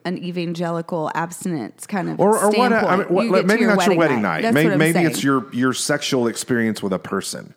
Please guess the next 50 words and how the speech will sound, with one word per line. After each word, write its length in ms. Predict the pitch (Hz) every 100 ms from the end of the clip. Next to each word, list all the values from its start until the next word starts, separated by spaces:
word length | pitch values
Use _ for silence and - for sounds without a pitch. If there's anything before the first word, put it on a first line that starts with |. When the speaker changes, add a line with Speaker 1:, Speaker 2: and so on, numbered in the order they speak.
| _
Speaker 2:
<clears throat> 120 | - 196 180 165 _ _ _ _ -
and 140 | 110
your 140 | 110
body 400 | 95 92 95 95
doesn't 280 | 95 90 98
know 120 | 95
what 100 | 104
to 80 | 107
do. 340 | 113 175 208 92 _ -
Speaker 1:
Yeah. 220 | - - _ _
Speaker 2:
Because 300 | 101 117 107
it, 100 | 95
this 160 | 110
is 100 | 101
a 60 | 101
foreign 480 | - 120 190 147 95
thing. 480 | - 208 285 170 - _ _ _ _ _ _ _ _ _ _ _
And, 460 | 127 131 127 120 - _ _
and 240 | 123 120 104
that's 340 | 127 143 -
why 320 | 110 113 104
it's 200 | 104 107
harmful. 560 | - 123 135 - 92 -
I, 100 | -
again, 460 | 107 - 104 120 113
it, 160 | 104 - - - _
you 100 | -
know, 100 | 107
I 60 | 107
try 200 | 104 120
to, 100 | 110
when 160 | 92 104
I'm 140 | 113
in 80 | 110
these 180 | 95 -
classes 500 | 98 95 92 92 -
with, 380 | 92 62 85 -
with 140 | 90
Baylor 220 | 95 120
students, 260 | 123 95 95
try 140 | 123
to 80 | 123
not 160 | 104 -
talk 180 | -
about 140 | 98 92
it 80 | -
from 160 | 90
a 40 | 87
moral 460 | 92 104 120 104
standpoint, 600 | 90 - 92 82 - -